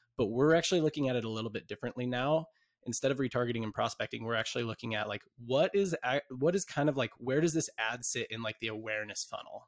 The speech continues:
right? So, like, with Obvi, um, you might have a comparison ad that's, like, you know, Obvi versus some other collagen brand. That ad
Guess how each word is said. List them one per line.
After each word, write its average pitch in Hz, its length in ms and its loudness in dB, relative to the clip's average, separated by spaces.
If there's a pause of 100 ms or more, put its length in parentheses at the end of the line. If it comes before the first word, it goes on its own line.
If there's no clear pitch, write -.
right? 107 320 0
So, 117 220 -4
like, 107 260 -2 (600)
with 135 260 0
Obvi, 127 540 0 (600)
um, 113 520 -2 (320)
you 139 120 0
might 151 120 6
have 151 160 2
a 123 40 -2
comparison 117 640 -4
ad 151 420 0
that's, 120 280 -4
like, 110 320 -2
you 123 80 -8
know, 113 120 -6
Obvi 117 400 -6
versus 110 720 -4 (380)
some 113 180 -4
other 104 140 -2
collagen 107 480 -4
brand. 135 320 0 (840)
That 147 340 2
ad 147 360 4